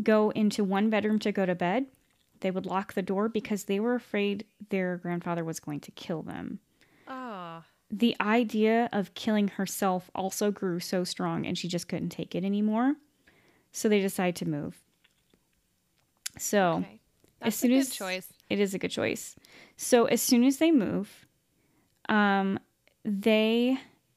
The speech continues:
Speaker 1: felt a huge weight lifted. Um, a few, and, and everything was, was kinda coming together. They were happier. Her marriage was getting better.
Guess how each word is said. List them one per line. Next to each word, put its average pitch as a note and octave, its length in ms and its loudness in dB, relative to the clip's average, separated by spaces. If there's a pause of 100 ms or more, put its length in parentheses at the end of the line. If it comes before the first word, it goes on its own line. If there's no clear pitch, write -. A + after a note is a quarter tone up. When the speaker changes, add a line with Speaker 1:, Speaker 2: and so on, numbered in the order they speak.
(260)
Speaker 1:
felt G3 320 0
a G#3 40 -2
huge G3+ 480 -4
weight F#3 260 0
lifted. F#3+ 440 -4 (800)
Um, F#3 440 -2 (180)
a A3 80 4
few, A3 580 0
and, G3+ 400 2 (120)
and G#3+ 180 2
everything G3 580 2
was, F3 520 0 (180)
was F3 180 0
kinda E3 300 -4
coming D#3+ 380 -4
together. E3+ 600 0 (420)
They F#3+ 120 4
were D#3+ 140 -2
happier. F3+ 720 0
Her E3 100 -4
marriage F3+ 400 -2
was F#3 140 -4
getting F3+ 260 0
better. E3+ 420 -2